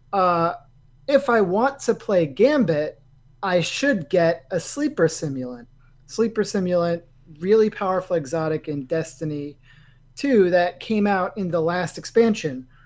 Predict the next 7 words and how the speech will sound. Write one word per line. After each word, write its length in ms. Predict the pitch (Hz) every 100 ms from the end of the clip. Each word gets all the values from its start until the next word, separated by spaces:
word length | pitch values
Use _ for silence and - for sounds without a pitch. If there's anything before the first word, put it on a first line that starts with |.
| - _ -
So 480 | - 202 175 170 202
essentially, 1120 | 175 - 285 269 214 180 170 160 160 160 - _ _ -
I'm 240 | 196 190 156
doing 560 | 220 233 214 196 170
this 300 | 151 165 - 160 - _ _ -
old 440 | 220 247 254 185
mission, 480 | 185 190 185 -